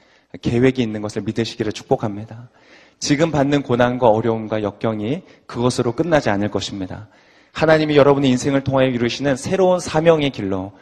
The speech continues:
아, 새로운 영광의 길로, 승리의 길로 주님께서 여러분을 인도하여 주실 줄을 믿습니다. 아, 오늘 이 말씀을 통하여서, 아, 힘을 받으시고 하나님 주시는 그 지혜와 능력을 가지고 오늘 돌아가시는, 그래서 빈손으로 왔다고 할지라도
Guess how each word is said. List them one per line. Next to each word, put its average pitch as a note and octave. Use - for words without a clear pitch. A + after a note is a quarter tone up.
아, G#2+
새로운 E3+
영광의 D3+
길로, A2
승리의 G3+
길로 G2+
주님께서 B2
여러분을 A2+
인도하여 A2+
주실 A2
줄을 G#2+
믿습니다. A2
아, G#2+
오늘 C3+
이 C3+
말씀을 C3
통하여서, C3+
아, G#2+
힘을 G3+
받으시고 A2
하나님 D3+
주시는 C3+
그 -
지혜와 B2+
능력을 D3
가지고 A#2
오늘 A2
돌아가시는, G#2
그래서 -
빈손으로 C#3
왔다고 B2
할지라도 A#2+